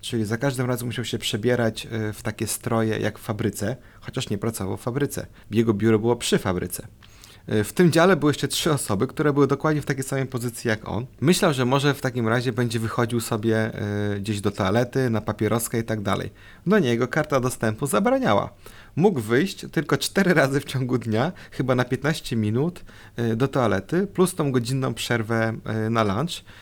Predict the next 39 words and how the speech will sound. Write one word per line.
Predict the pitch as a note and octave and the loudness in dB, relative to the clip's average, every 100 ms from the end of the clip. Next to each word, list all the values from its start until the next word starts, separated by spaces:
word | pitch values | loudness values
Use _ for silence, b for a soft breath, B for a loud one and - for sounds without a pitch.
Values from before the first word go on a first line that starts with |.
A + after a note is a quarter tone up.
| B | B
Gdy | A2+ F#3+ | 2 4
tylko | G#3 F#3 E3 | 4 0 0
się | D#3+ | -2
spóźnił, | - - G#2 G#2+ E3+ G#3+ B B | -4 0 0 2 0 -2 B B
albo | E3+ F3 C#3+ | 2 4 2
drzwi | C#3 | 0
się | - | -4
po | C#3+ C3 | -2 -2
prostu | B2+ - | -2 -2
nie | A#2 A#2 | 0 2
otwierały, | A2+ - G#2 G#2 E3+ G3 B - | 0 -2 -2 2 0 -2 B 4
lub | G3+ D#3 | 4 4
za | C#3 | -2
chwilę | C3 D3 C#3+ | -2 0 0
był | C3 | 0
telefon | B2 A#2+ C3 - | 0 0 0 0
od | A#2 G#2+ | -2 0
menadżera, | A2 G2+ F#2 G2 E3 G3 B B | -2 -2 -2 0 -2 -2 B B
dlaczego | - A#3 F#3+ E3 | -2 2 2 2
on | C3+ C#3+ | 2 0
po | - | 0
raz | B2+ B2 | -2 -2
tam | A#2+ A#2 | -4 -4
kolejny | - G#2+ A2+ G#2+ | 0 0 0 0
wychodzi. | G#2 G2+ F2+ A2+ C#3+ B B - | -4 -6 -6 -6 -6 B B -4
Musiał | B2+ C3+ | -2 -2
pisać | - A#2 A2+ | -4 -4 -4
pewne | - A2+ G#2 | -4 -4 -4
usprawiedliwienia, | G2+ A2+ - C3+ C3 C#3 C#3 C3+ C3 B2+ C3 C3 B B - | -2 -4 -2 -2 -2 -2 0 0 0 0 2 0 B B -4
wyjaśniać | A2 B2 B2 - A#2+ A#2+ - | 2 4 2 0 -2 -2 -4
co | - A#2 | -6 -2
i | G2 | -2
jak. | G2 - | -4 -6
No | C3 F3+ | -2 2
i | G3 | 2
pracując | F3+ - C#3 D#3+ F#3+ D#3+ | 0 0 0 4 4 4
w | |
takich | - C#3+ C3+ B2 | 0 -6 -4 -2
warunkach, | A#2 G2 F#2+ G#2+ D3 - | 0 2 0 -2 -4 -8